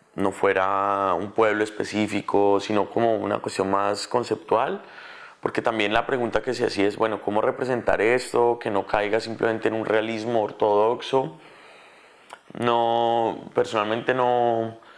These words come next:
no estábamos, pues, no, yo no estaba interesado, pues, en, en que la película fuera así, eh,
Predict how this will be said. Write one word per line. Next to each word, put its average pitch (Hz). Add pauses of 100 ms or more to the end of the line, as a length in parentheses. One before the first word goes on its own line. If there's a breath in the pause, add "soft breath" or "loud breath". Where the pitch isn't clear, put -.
(1000 loud breath)
no 113
estábamos, 117
pues, 135
no, 107
yo 117
no 139
estaba 123
interesado, 113
pues, 110
en, 127 (220)
en 104
que 104
la 98
película 101
fuera 101
así, 110 (240)
eh, 92